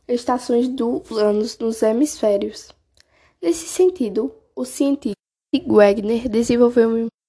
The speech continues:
desenvolveu uma hipótese de que há cerca de duzentos e cinquenta milhões de anos os continentes estariam todos unidos, formados por uma parte da Terra.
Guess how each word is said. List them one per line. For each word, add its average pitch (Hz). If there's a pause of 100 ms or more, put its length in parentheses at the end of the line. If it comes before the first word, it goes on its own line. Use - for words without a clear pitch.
(180)
desenvolveu 277
uma 254
hipótese 208
de -
que -
há 220
cerca 214
de 214 (240)
duzentos 269
e 302
cinquenta 269
milhões 269
de 302
anos 208
os -
continentes 233
estariam 226
todos 269
unidos, 269 (380)
formados 247
por 220
uma 247
parte 233
da 302
Terra. 208